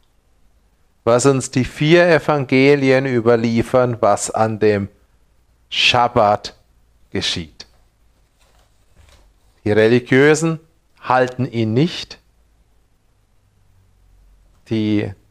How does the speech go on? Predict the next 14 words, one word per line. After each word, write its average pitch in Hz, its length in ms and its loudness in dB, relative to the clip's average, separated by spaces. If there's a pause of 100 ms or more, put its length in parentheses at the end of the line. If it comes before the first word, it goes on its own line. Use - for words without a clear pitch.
(180)
von 123 140 -2
den 120 160 2
Jüngern 139 540 2
steht 120 320 0
nicht 117 180 -4
viel 110 220 -2
da. 113 280 4
Die 120 160 -2
Frauen, 117 680 0 (580)
lesen 113 400 0
wir, 101 260 0
halten 107 420 -2
ihn. 101 440 -8 (3000)
Ja, 113 480 0